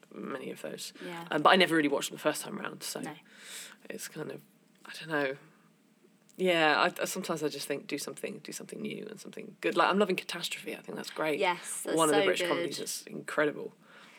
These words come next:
Speaker 1: Very funny.
Speaker 2: Yeah. Um, and I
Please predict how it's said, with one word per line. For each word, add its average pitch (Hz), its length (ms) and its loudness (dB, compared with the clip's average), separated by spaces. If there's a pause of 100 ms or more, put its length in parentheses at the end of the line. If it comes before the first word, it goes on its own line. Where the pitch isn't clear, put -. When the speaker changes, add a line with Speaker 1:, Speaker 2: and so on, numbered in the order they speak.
(300)
Speaker 1:
Very 147 240 2
funny. - 400 -12
Speaker 2:
Yeah. 170 280 -10 (500)
Um, 185 580 -6
and 190 220 -2
I 196 140 0